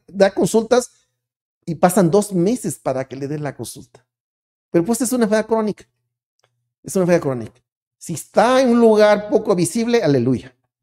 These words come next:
Pero luego está en la cara, está en lugares visibles y pues la gente piensa que es, es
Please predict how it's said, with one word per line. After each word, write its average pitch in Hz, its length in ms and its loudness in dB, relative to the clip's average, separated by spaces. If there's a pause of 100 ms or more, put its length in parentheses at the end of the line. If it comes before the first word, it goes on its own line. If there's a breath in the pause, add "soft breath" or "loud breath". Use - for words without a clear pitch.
(120)
Pero 147 160 4
luego 214 120 4
está 214 160 -4
en 214 60 -2
la 143 160 -6
cara, 180 340 -8
está 139 200 -8
en 160 80 -2
lugares 170 360 -2
visibles 156 720 -6
y 147 160 -14
pues 127 240 -8
la 120 80 -8
gente 131 320 -6
piensa 147 360 -4
que 143 140 -10
es, 117 100 -8
es 135 280 -8